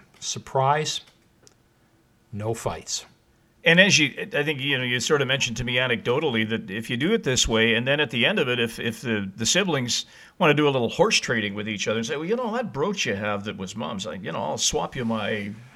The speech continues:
Speaker 2: dad's watch," or whatever, right?
Speaker 1: Oh, exactly. But the thing is that if you're the executor,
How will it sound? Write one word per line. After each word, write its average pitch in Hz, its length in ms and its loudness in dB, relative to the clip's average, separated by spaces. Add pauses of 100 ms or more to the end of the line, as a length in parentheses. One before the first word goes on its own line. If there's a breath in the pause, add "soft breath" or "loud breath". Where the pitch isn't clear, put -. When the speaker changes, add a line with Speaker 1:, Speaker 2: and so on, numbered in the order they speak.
(180)
Speaker 2:
dad's 131 320 6
watch," 131 400 2
or 107 80 -4
whatever, 120 420 -2
right? 120 260 -8 (1080 soft breath)
Speaker 1:
Oh, - 120 -6 (100)
exactly. 165 760 4 (400 loud breath)
But 156 160 6
the 135 140 10
thing 180 280 6
is 156 300 8
that 123 140 4
if 123 180 -4
you're 160 140 0
the 127 160 -2
executor, 107 800 2